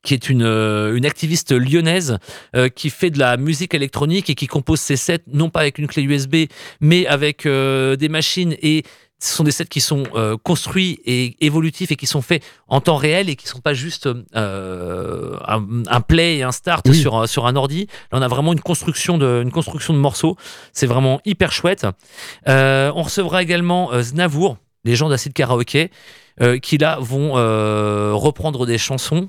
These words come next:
Speaker 1: pareil, mais en match-up avec toutes les modifications possibles des chansons. C'est assez, c'est assez gueulerie parce qu'on a l'impression que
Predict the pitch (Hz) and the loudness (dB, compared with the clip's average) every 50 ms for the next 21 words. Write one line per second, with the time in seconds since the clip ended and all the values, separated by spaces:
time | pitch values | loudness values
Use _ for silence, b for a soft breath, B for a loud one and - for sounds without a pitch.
0 | - _ - 107 101 101 107 127 135 123 120 117 110 - - 120 120 123 127 - | -6 _ -2 -2 0 0 0 0 0 0 0 0 0 0 -2 0 2 2 2 2
1 | - 147 143 - 131 113 113 110 - - 180 - - 165 151 156 170 165 180 - | 2 0 0 0 0 -2 -2 0 0 0 0 2 4 4 6 6 6 4 2 -4
2 | - 165 - 175 151 - 170 156 - - 196 - - - - 185 156 131 123 - | -8 -6 -4 -4 -2 -2 -4 -4 -2 -2 -2 -2 -4 -6 -6 -2 0 0 0 -2
3 | - 123 113 135 135 - - 147 - 180 180 - - - 135 131 - - 160 147 | -4 -6 -4 -2 0 0 0 -2 -4 -4 -6 -6 -6 -4 -4 -4 -2 -2 0 0
4 | 143 131 120 - - - 127 123 - 190 185 160 135 117 160 160 143 123 139 160 | 0 0 -2 -4 -6 -6 -6 -4 -2 -2 -2 -2 0 0 0 2 2 0 -2 -2
5 | - 131 - - 135 131 120 135 139 - - 147 - - 170 175 - 143 131 131 | -4 -4 -2 -2 -2 0 0 -2 -2 -2 -2 -4 -2 -2 -4 -2 0 0 0 0